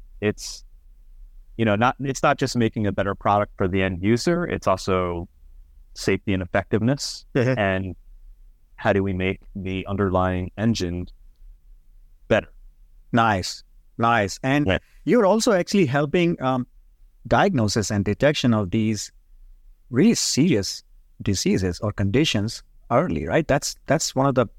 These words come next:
Speaker 2: major advantage of A I M L. Uh, so before we go any further,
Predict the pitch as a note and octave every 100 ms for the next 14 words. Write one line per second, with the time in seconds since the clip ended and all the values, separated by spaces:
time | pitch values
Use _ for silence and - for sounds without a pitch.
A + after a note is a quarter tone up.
0 | - A2 A#2 C3 G#2 F2 A2+ D3+ A2 G2
1 | F#2+ - - - G#2+ G2+ G#2+ G2 G2+ D#3
2 | A#2 _ - _ - C#3 D3 F3+ F3+ D#4
3 | C#4+ B3+ A#3 G#3+ - F3+ G#3 D#3+